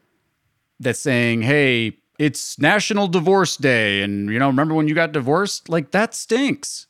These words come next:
Nobody wants that. But if you, if you have the relationship and you have people that have opted in to get that kind of messaging from you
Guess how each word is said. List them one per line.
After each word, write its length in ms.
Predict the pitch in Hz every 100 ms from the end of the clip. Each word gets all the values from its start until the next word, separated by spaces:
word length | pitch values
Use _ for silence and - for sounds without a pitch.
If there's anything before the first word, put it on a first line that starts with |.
| _ -
Nobody 380 | 202 240 262
wants 380 | 233 233 247 -
that. 360 | 156 110 87 - _ _ _ _ _ - -
But 240 | 135 139 139
if 120 | 135
you, 140 | 175
if 140 | 170 165
you 80 | 170
have 260 | 220 214
the 80 | 226
relationship 880 | 202 190 233 - 175 - 113 131 -
and 100 | 143
you 60 |
have 180 | 180 175
people 300 | - 208 202
that 100 | 165 143
have 80 | 156
opted 340 | 151 - 160
in 140 | 160
to 180 | 127 135
get 200 | 135 147
that 180 | 151 147
kind 160 | 143 127
of 60 |
messaging 480 | 120 139 127 101 95
from 260 | - 87 87
you 320 | 87 110